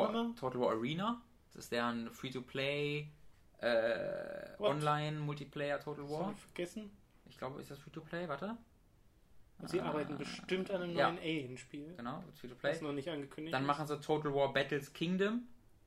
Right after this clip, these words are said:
Speaker 2: was so ein Tablet-Ding ist von Total War.
Speaker 1: Okay. Ja,
Speaker 2: Dann
Speaker 1: aber das
Speaker 2: machen
Speaker 1: sind
Speaker 2: sie
Speaker 1: ja dann Zehner-Teams
Speaker 2: Total
Speaker 1: oder
Speaker 2: War
Speaker 1: so.
Speaker 2: Warhammer und Halo Wars zwei.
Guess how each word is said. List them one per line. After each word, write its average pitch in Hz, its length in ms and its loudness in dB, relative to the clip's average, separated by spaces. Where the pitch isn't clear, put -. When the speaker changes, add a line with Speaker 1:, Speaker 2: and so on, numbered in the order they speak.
Speaker 2:
was 120 180 -2
so 123 80 0
ein 117 260 0
Tablet-Ding 180 560 -2
ist 196 240 -8
von 175 340 0
Total 175 260 -6
War. 202 200 -2
Speaker 1:
Okay. 143 200 -12
Ja, 139 60 -12
Speaker 2:
Dann 147 100 -2
Speaker 1:
aber 139 100 2
das 135 100 4
Speaker 2:
machen 139 60 0
Speaker 1:
sind - 80 0
Speaker 2:
sie 139 60 4
Speaker 1:
ja 151 60 6
dann 143 180 0
Zehner-Teams 143 520 -4
Speaker 2:
Total 135 220 4
Speaker 1:
oder 127 120 0
Speaker 2:
War 123 160 6
Speaker 1:
so. 117 80 -4
Speaker 2:
Warhammer 196 600 2
und 147 220 0
Halo 143 260 -2
Wars 127 260 0
zwei. 95 300 -6